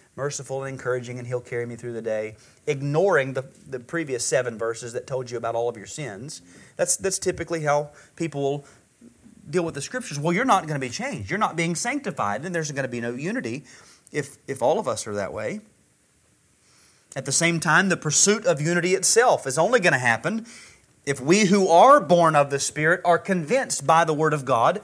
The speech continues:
that we should pursue it. If you're, if you're here, and we're gonna continue, but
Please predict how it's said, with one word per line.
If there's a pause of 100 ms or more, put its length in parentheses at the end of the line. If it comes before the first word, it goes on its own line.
(260)
that
we
should
pursue
it. (1600)
If
you're,
if
you're
here,
and
we're
gonna
continue, (600)
but